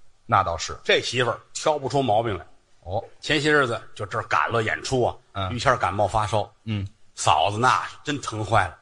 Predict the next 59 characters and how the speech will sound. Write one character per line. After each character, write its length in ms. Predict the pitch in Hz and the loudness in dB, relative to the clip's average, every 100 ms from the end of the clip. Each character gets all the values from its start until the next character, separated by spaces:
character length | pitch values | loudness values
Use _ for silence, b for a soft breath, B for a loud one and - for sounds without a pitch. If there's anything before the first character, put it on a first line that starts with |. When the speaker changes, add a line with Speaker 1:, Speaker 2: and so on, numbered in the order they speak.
| _ | _
Speaker 1:
是。 180 | - 80 - - | -10 -10 -12 -8
Speaker 2:
谦 160 | 151 | -4
儿， 60 | 151 | -2
你 60 | |
别 160 | 123 131 | -2 -4
吃 200 | 127 143 | -4 -4
西 220 | 123 143 | -4 -2
药 140 | 135 117 | 0 0
啊。 300 | 107 104 - | -2 -4 -8
Speaker 1:
怎 160 | - | -4
么 60 | 92 | -2
呢？ 160 | 151 190 - | -2 -4 -6
Speaker 2:
西 260 | - 170 | -6 0
药 100 | 165 | 0
有 120 | 131 | 0
副 280 | 113 - 147 | -2 -2 -2
作 200 | 120 120 | 0 -2
用。 160 | 104 92 - | -2 -8 -10
Speaker 1:
对。 180 | - 78 - - | -6 -6 -8 -18
Speaker 2:
喝 240 | - - 156 | -10 -2 -2
中 260 | - 185 | 0 0
药。 220 | 180 135 - - | 0 -2 -8 -14
Speaker 1:
中 140 | - 120 | -6 -2
药 160 | 104 | -2
好。 220 | - - _ - | -2 -10 _ -20
Speaker 2:
嫂 280 | - - - | -6 -4 -4
子 40 | 110 | -4
给 80 | |
他 100 | 98 | -4
熬 200 | - 147 | -2 0
中 180 | 160 190 | 0 -2
药。 160 | 190 139 - | 0 -2 -6
Speaker 1:
嗯。 280 | 127 113 90 78 - - | -8 -8 -8 -12 -20 -2
Speaker 2:
大 200 | - 120 | 2 4
半 160 | 143 | 4
夜 100 | 160 | 0
就 140 | 151 156 | 0 0
这 160 | - | 2
碗 160 | 120 110 | 2 0
中 120 | 240 | 4
药 80 | 269 | 6
熬 220 | 180 - | 6 8
到 80 | 285 | 8
三 160 | - 339 | 6 2
点 120 | 165 | 8
半。 140 | 294 - - - | 6 6 -2 -14
Speaker 1:
那 80 | 143 | -12
就 180 | 196 277 | -8 -2
要 180 | 262 196 | 0 0
时 220 | - 170 | 0 -4
间 180 | 175 170 | 0 -2
吗？ 160 | 156 | 0
Speaker 2:
一 80 | 139 | 0
脑 180 | 127 104 | 4 4
门 220 | 104 120 | 2 0
子 80 | 147 | 0
汗 260 | - 143 101 85 | 2 2 0 -8
呢。 60 | - | -14
Speaker 1:
是。 260 | - 143 | -10 -8